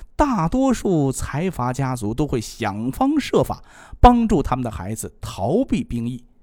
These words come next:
更别说自愿加入军官考试了。可见崔敏珍是与众不同。他们的小儿子崔仁根就读于美国的常青藤大学，为人非常的低调，在网上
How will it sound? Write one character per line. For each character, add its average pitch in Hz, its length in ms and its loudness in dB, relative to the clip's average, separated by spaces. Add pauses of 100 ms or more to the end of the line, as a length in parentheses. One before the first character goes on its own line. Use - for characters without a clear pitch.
(260)
更 240 220 0
别 202 140 0
说 254 160 0
自 240 400 0
愿 196 300 0
加 127 240 -2
入 95 260 -4
军 120 220 -4
官 107 180 -6
考 71 240 -10
试 - 140 -10
了。 - 100 -12 (580)
可 196 220 2
见 196 380 2
崔 294 380 2
敏 123 280 2
珍 220 320 4
是 - 320 -6
与 101 360 -4
众 156 260 0
不 113 140 -2
同。 131 240 -10 (800)
他 269 100 0
们 285 80 2
的 269 80 2
小 147 300 0
儿 175 180 4
子 185 400 2
崔 - 240 0
仁 226 160 2
根 247 220 -2 (120)
就 196 200 2
读 160 120 -2
于 180 100 -4
美 127 200 0
国 156 140 2
的 120 200 0
常 156 440 0
青 180 200 -2
藤 120 160 0
大 127 180 -4
学， - 240 -12 (280)
为 143 180 -2
人 127 320 -6
非 131 200 -4
常 98 140 -10
的 95 80 -8
低 113 140 -6
调， 135 180 -4 (360)
在 277 160 2
网 113 220 -2
上 165 140 -2